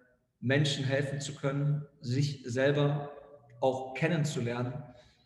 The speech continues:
Weil ich glaube, irgendwann auf dem Weg von Kind zum Erwachsenwerden haben wir uns so ein bisschen verloren, auf gut Deutsch gesagt. Und dieses wieder hineinführen, ähm, in sich selber ist das, was mir Spaß macht. Und deswegen,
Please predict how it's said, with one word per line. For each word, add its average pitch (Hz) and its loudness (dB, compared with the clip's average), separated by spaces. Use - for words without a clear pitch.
Weil 127 0
ich 123 -2
glaube, 135 2
irgendwann 135 0
auf - -6
dem 123 -2
Weg 143 2
von 127 -4
Kind 147 2
zum 135 -2
Erwachsenwerden 123 -2
haben 127 -4
wir 131 0
uns 127 -4
so 127 -6
ein 120 -2
bisschen 147 0
verloren, 135 2
auf 143 -4
gut 143 -2
Deutsch 143 0
gesagt. 139 -2
Und 127 0
dieses 127 -2
wieder 135 2
hineinführen, 131 0
ähm, 123 0
in 131 0
sich 123 0
selber 131 0
ist 123 -8
das, 127 -4
was 120 -6
mir 117 -2
Spaß 131 -4
macht. 123 -2
Und 117 -2
deswegen, 120 -2